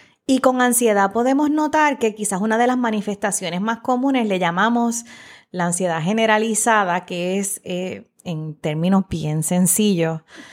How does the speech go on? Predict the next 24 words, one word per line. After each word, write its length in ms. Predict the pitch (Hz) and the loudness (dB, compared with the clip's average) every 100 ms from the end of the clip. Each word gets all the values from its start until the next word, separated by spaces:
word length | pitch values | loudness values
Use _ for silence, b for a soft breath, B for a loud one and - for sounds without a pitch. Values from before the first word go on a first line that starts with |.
| B B B _ | B B B _
estamos 600 | 180 170 - 185 175 175 | -2 -2 -4 -2 0 0
experimentando 920 | 208 - 196 180 165 170 147 170 180 202 | 0 0 0 -2 -8 -8 -8 -6 0 2
ansiedad 600 | 220 214 247 247 262 254 | 2 2 2 4 4 4
por 160 | 190 | 2
un 240 | 180 233 247 | 4 2 2
sinnúmero 560 | 277 247 233 220 214 | 2 4 4 4 4
de 140 | 202 196 | 2 0
cosas, 340 | 170 165 165 | -4 -2 -2
no 220 | 180 175 | 0 2
por 140 | 208 226 | 2 2
una 180 | 220 | 2
cosa 240 | 214 202 202 | 0 -2 -2
en 80 | 190 | -2
específica. 640 | - 185 180 151 151 - | -2 -2 -4 -10 -12 -8
Así 160 | 160 196 | -6 -2
que 100 | 180 | 0
no 160 | 180 | 0
es 140 | 190 - | 0 0
que 100 | 262 | 0
me 120 | 240 | 2
da 120 | 214 | 2
miedo 380 | 208 202 190 180 | 2 2 2 2
salir, 400 | 175 170 175 160 | -2 -6 -6 -8
sino 240 | 185 170 | -6 -6